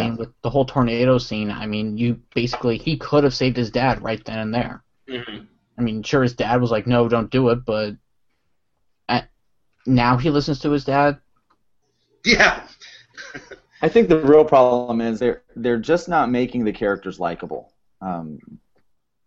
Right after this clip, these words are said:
Speaker 1: Yeah.
Speaker 3: you gotta make them likable, and, and from
Speaker 1: Yeah.
Speaker 3: the movie that I saw this week, I happen to be a huge Batman fan.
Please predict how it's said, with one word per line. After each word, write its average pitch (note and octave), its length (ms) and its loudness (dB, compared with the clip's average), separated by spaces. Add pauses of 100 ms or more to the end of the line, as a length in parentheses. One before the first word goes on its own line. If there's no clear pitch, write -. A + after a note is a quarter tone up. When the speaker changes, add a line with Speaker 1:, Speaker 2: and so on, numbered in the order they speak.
(480)
Speaker 1:
Yeah. - 160 -12
Speaker 3:
you A#2 120 -2
gotta E3+ 340 4
make A#2+ 380 2
them F#2+ 160 -2
likable, F#2+ 560 0
and, F2+ 280 -4
and F#2 240 -4
from F#2 300 -2
Speaker 1:
Yeah. A#2+ 300 -2 (200)
Speaker 3:
the - 100 -12
movie C#3+ 220 4
that A2 140 6
I A#2 120 6
saw G2 260 2
this F2 200 -4
week, F2 360 -6 (1300)
I B2+ 420 6
happen G#2 320 2
to G2 80 -4
be F2 160 -4
a E2 40 -6
huge A#2 380 0
Batman E2 440 -2
fan. D2+ 420 -14